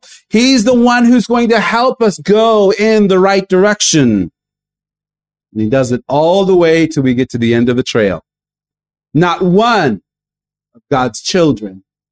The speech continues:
will be abandoned on the path. All will be sustained and cared for and guided by the Holy Spirit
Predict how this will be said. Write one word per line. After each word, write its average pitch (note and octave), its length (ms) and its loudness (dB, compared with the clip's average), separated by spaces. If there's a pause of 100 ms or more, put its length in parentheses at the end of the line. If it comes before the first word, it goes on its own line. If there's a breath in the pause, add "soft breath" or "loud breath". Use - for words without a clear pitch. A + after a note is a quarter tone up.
will D3 200 0
be D3+ 140 2
abandoned B2+ 760 -2 (400)
on B2 180 0
the B2 80 0
path. G#2 400 -4 (960)
All F#3 640 0 (760)
will A3+ 420 2
be C4 160 2
sustained G3 1000 0 (320)
and F3 260 0
cared G#3+ 560 0
for C3 320 0 (300)
and F3+ 280 0
guided F#3 720 0 (320)
by G#3 380 0
the B3 180 2
Holy A#3 300 2
Spirit E3+ 520 0